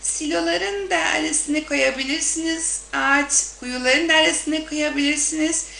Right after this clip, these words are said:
Hem daha estetik olacak, göze daha iyi hitap edecek. Dediğim gibi hayal gücünüz size kalmış.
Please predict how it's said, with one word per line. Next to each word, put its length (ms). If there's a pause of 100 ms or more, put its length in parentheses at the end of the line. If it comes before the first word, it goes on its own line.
(220)
Hem 320 (360)
daha 260
estetik 440
olacak, 520 (320)
göze 600 (180)
daha 280
iyi 180
hitap 400
edecek. 580 (600)
Dediğim 460
gibi 260 (160)
hayal 380
gücünüz 420
size 400
kalmış. 380